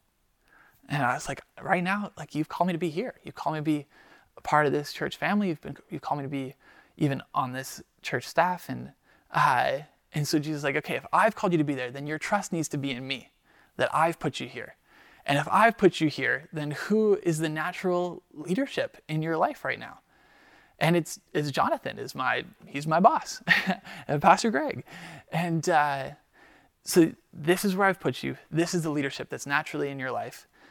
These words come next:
Uh, trust me that I am doing a good thing and that I'm in control. You're not in control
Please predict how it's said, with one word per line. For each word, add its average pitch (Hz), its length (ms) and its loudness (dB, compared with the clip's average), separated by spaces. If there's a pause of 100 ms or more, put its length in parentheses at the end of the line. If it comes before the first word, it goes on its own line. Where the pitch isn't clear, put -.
(220)
Uh, 127 420 6 (800)
trust - 520 2
me 175 520 2 (680)
that 151 300 4
I 185 200 6
am 180 160 4
doing 160 220 4
a 139 40 -4
good 165 220 0
thing 143 440 -6 (1300)
and 156 160 4
that 139 180 4
I'm 190 300 6
in 175 80 4
control. 127 420 -4
You're 143 220 2
not 175 160 4
in 151 100 -4
control 139 500 -10